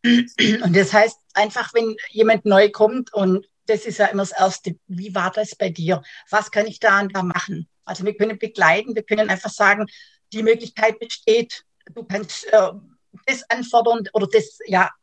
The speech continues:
einfordern für dich einfach, weil das sagen einem natürlich weder die Kassen noch,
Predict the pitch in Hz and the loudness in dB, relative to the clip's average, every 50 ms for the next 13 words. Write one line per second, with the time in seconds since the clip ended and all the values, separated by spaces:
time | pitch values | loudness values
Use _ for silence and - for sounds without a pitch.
0 | _ - 170 185 233 269 254 - 254 254 247 240 - - - 190 - 247 240 - | _ 0 0 0 0 -4 -6 -6 -6 -6 -6 -8 -10 -10 -14 -14 -14 -14 -12 -6
1 | 392 202 196 214 220 - 226 208 - _ - - _ - 214 185 202 - - - | -2 0 0 0 0 -2 -6 -6 -6 _ -20 -10 _ -4 -4 -4 -4 -8 -6 -4
2 | 170 175 185 226 240 - 202 202 208 - - 208 202 - - 175 170 190 190 180 | -4 -4 -4 -6 -10 -8 -6 -6 -6 -6 -4 -4 -6 -6 -6 -4 -4 0 0 0
3 | 175 - _ - - 147 170 - 254 233 214 214 - - - | -2 -2 _ -10 -8 -8 -8 -6 -6 -2 -2 -2 -4 -6 -14